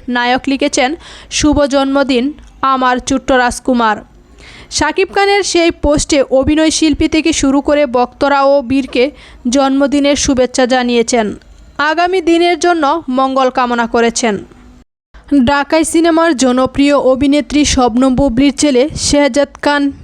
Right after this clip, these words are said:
বীরের আজ জন্মদিন। তার জীবনের পাঁচ বছর পূর্ণ হয়েছে।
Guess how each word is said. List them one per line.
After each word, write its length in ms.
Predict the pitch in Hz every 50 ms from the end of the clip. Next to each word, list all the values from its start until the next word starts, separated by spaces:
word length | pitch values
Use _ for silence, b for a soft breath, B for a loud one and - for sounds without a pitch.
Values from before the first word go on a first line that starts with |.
| 233 220
বীরের 320 | 240 277 262 254 240 240 277 262 - -
আজ 380 | - 262 269 269 262 - - - - - 220
জন্মদিন। 680 | 254 262 254 254 254 247 247 233 202 233 208 196 180 262 B B B B B B B -
তার 320 | - 285 294 294 311 330 269
জীবনের 420 | 320 349 349 370 359 359 359 349
পাঁচ 340 | 349 - 277 254 254 240 262
বছর 440 | 233 269 277 269 - 294 247 254 277
পূর্ণ 380 | - - 302 302 302 269 269
হয়েছে। 560 | 247 226 247 226 226 226 - - 214 - -